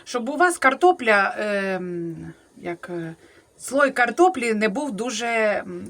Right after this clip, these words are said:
товстий. Воно просто не буде тоді хрумке. А так як вона у вас буде потонше, воно тоді буде, естественно, ну, як, е,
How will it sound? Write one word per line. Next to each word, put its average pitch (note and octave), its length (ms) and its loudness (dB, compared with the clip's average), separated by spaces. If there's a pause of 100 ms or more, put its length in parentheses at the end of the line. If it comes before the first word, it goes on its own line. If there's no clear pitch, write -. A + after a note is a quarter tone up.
товстий. F3+ 580 -4 (360)
Воно A3 220 0
просто A3+ 300 -2
не G3+ 100 -2
буде G#3 200 -2
тоді F3+ 220 -8
хрумке. F3+ 520 -8 (380)
А G3+ 140 0
так A#3 220 -2
як A#3 160 0
вона A3+ 200 4
у A3 40 2
вас A3 160 2
буде G#3+ 320 0
потонше, A3+ 680 2
воно G#3 240 0
тоді F#3+ 720 -2
буде, E3+ 680 0 (200)
естественно, E3+ 760 -6 (120)
ну, F3 220 -4
як, - 280 -14
е, - 280 -14